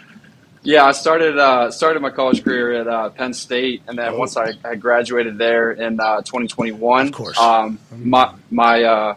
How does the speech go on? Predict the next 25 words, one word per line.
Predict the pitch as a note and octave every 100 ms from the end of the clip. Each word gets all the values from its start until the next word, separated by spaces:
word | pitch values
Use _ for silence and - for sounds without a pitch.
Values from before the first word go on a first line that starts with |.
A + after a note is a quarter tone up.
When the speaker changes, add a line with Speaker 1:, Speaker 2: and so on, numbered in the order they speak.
| _ -
Speaker 1:
original | B2 C3+ C3 C3+ B2+ A#2+
recruiter | A2 - C3+ C3 B2
for | -
the | A#2
tight | G2+ A#2+ A#2+
ends | A#2+
coach | - A#2+ A2+ - - -
got | A#2
the | A2+
O | A#2
C | A#2+ B2
job | A2+ A#2
at | A2+
Penn | A#2+ A2+
State, | - A#2+ A#2 A2+
then | A#2
got | A#2 A2 A2
hired | - A#2 A#2 A2+
at | A2 G#2 -
Old | A#2+
Dominion | A#2 A#2 A#2
as | A2
the | A2
head | A#2 A#2+
coach. | C3+ B2+ B2+